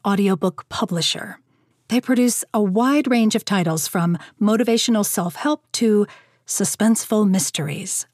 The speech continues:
like this one. I love that their goal is to provide the best, most high-quality audiobooks to listeners everywhere.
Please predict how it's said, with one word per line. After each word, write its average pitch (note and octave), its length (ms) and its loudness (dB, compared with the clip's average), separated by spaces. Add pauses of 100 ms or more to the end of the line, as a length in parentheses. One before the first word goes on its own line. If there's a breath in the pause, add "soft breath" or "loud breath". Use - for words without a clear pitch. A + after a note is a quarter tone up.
like F3+ 240 -2
this - 240 -4
one. F#3+ 260 -8 (1040)
I A3+ 80 2
love A3 220 2
that G#3 140 0
their F#3+ 180 2
goal G3 680 2 (400 loud breath)
is A3+ 140 0
to - 80 -8
provide G3 360 0
the F#3 60 -6
best, A#3 400 -2
most F#3 260 0
high-quality G#3+ 800 2
audiobooks F#3 580 0
to G3+ 120 0
listeners F3 600 0 (180)
everywhere. - 680 -4